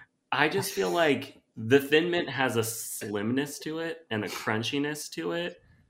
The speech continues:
and a tastiness to it where the Oreo is good for other reasons. It doesn't have the crunch. I also keep my Thin Mints in the freezer,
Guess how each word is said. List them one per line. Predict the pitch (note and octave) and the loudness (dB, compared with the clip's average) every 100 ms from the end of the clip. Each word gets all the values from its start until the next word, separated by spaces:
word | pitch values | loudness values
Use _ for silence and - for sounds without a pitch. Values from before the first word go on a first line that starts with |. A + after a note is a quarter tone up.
| _ - | _ -8
and | - G#2+ | -4 -2
a | F2+ | -2
tastiness | - D3+ D3+ D#3+ - - - | 0 0 0 -2 -2 -6 -12
to | - E3 | -4 -2
it | D#3+ | 2
where | C3+ | 4
the | B2+ B2 | 4 2
Oreo | D3 D#3 E3+ D#3 C#3 A2 - _ _ | 4 4 4 4 2 0 -4 _ _
is | A#2+ A2 | -4 -2
good | A2 B2+ - | 0 0 0
for | A2+ A2+ | -2 2
other | A#2 G#2 | 4 4
reasons. | G2+ A2 E2+ F2+ | 2 0 -2 -6
It | A2+ | 0
doesn't | D3 D3 C#3+ | 4 4 2
have | G#2+ B2 A#2 G2+ | -2 -2 -2 -4
the | |
crunch. | - - G#2 - - - _ - - | -10 -8 -8 -8 -12 -14 _ -20 2
I | C#3+ | 4
also | F3 F3+ | 4 0
keep | C3 D#3 | -2 0
my | B2 A2+ | 2 0
Thin | A2+ A2 | 2 2
Mints | A2 G2+ | 2 -2
in | - G#2+ | -4 -6
the | F#2+ | -6
freezer, | - - G#2 A2+ C#3+ F3+ G#3 | -10 -10 -6 -4 -4 -4 -6